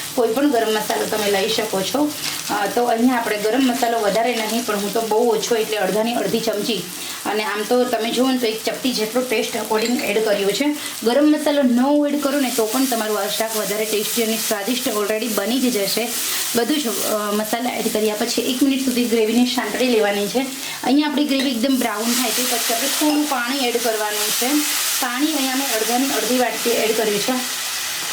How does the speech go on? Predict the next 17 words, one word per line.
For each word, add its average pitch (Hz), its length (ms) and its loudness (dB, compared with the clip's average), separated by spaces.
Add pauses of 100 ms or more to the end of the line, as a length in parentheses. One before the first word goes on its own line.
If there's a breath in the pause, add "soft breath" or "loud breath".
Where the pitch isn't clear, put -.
(180)
અને 254 140 0
હવે 254 300 2
આપણે 233 240 0
એડ 240 300 0
કરીશું 220 320 2
પાણી 233 360 0
આપણું 226 240 0
ઉકળી 285 300 2
જાય 220 160 0
એટલે 202 240 0 (120)
બટેકા. 190 420 -2 (380 loud breath)
બટેકા 294 360 0
બધા 233 320 0
એડ 240 200 -2
નથી 220 260 -2
કરવાના, 226 300 0
થોડા 226 320 0